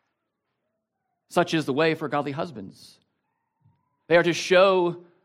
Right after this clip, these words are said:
themselves worthy of the daughter. They are to prove to their, hopefully, future godly father-in-law that they are the right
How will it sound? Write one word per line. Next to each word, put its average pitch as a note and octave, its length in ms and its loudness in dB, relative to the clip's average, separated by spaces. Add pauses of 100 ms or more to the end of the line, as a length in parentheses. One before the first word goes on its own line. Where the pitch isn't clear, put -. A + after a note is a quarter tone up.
(1300)
themselves D#3 720 -2 (580)
worthy D3+ 460 -2
of D#3 420 0 (140)
the C3+ 80 -12
daughter. A2+ 400 -16 (1200)
They D3+ 80 2
are E3+ 60 4
to F3+ 100 2
prove A3 440 4
to G#3 280 8
their, G3 320 0 (1040)
hopefully, D#3+ 520 0 (400)
future G#3 320 -2
godly E3+ 340 2
father-in-law C3+ 480 0
that B2 200 -8
they E3+ 340 2
are C3 320 -2
the B2+ 100 -8
right G#2+ 300 -8